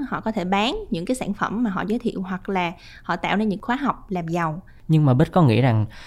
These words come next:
Speaker 2: học để trở thành người giàu hay là học để cư xử làm sao cho mình trở nên sang trọng á, nó là một cái nhu cầu rất là chính đáng và rất là thời đại không?
Speaker 1: Em nghĩ là có thể là nhu cầu cũng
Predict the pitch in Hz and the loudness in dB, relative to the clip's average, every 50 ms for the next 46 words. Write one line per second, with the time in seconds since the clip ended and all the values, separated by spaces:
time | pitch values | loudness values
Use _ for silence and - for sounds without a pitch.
0 | - - - - - 120 101 - - - 120 113 107 110 - 143 139 - 127 113 | -18 -18 -14 -4 -2 -2 -2 -2 -4 -4 0 0 0 2 0 -2 -2 0 0 2
1 | 110 113 113 110 110 110 110 107 104 104 104 101 104 107 131 139 131 113 - - | 4 4 4 4 4 4 4 4 4 2 2 0 -2 -2 0 0 0 -2 -2 -6
2 | - - - 113 101 - 113 107 110 117 113 - 147 143 139 - 104 101 120 139 | -8 -4 -2 -2 -2 0 0 -2 -2 -2 0 0 -2 -2 0 -2 -2 0 2 2
3 | 123 110 - - 123 123 127 139 131 120 113 110 107 101 113 123 135 135 131 - | 2 0 0 0 0 0 0 0 0 2 2 0 0 0 0 0 0 0 -2 -2
4 | - 135 127 127 127 135 135 - 101 110 139 151 - - - - - - - - | 0 2 2 2 6 6 4 4 4 -2 -4 -6 -8 -12 -20 -20 -20 -20 -20 -20
5 | - - - 139 147 160 165 135 113 107 104 101 - 147 151 143 139 131 135 - | -20 -8 -4 -2 0 2 2 2 2 2 2 0 0 0 0 0 0 0 -2 -2
6 | 120 110 104 101 101 101 123 - 123 113 104 98 95 92 - - 143 160 151 143 | -2 0 0 0 -2 -4 -4 -6 -4 -4 -2 -2 -4 -4 -4 -2 -2 0 2 2
7 | 139 147 165 175 147 113 107 135 143 143 123 - 113 98 98 87 85 95 104 107 | 0 0 0 0 0 0 -2 -2 -4 -4 -4 -4 -4 -4 -4 -4 -4 -6 -6 -6
8 | 113 - - - - - - - - - 330 320 269 185 160 214 294 311 247 - | -8 -10 -12 -18 -18 -20 -20 -20 -14 -10 -6 -2 -2 0 0 0 0 2 2 2
9 | 302 311 - - - 320 320 277 202 214 240 240 240 254 247 247 247 214 196 185 | 2 -2 -6 -6 -4 -2 0 0 -2 -2 -2 -2 -2 -2 -2 -2 0 0 0 0
10 | 185 180 - - - - 233 262 294 320 349 | 0 -4 -6 -8 -8 -6 -6 -6 -6 -8 -8